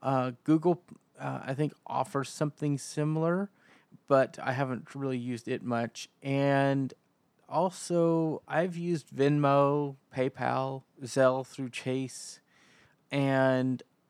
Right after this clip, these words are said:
you know, a lot of the different ones just to see how they work. Uh,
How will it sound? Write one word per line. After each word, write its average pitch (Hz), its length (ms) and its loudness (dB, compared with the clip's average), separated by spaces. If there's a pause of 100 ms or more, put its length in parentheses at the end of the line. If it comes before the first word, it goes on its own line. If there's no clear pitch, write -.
(500)
you 131 140 -14
know, - 200 -14
a 139 80 -4
lot 160 220 6
of 240 120 0
the 190 100 -2
different 151 320 -6
ones 131 340 0
just - 300 -6
to 143 100 -12
see 139 340 -6
how 123 300 -2
they 127 160 -2
work. 113 460 -4 (180)
Uh, 120 320 -6